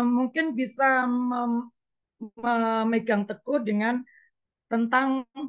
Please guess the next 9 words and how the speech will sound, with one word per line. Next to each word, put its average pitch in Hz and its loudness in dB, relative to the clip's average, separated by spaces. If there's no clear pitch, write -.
tauhidnya. 240 0
Tapi 277 -2
kalau 233 0
secara 214 -2
sosial, 226 2
mereka 202 0
harus 208 2
bisa 165 -2
menerima 196 2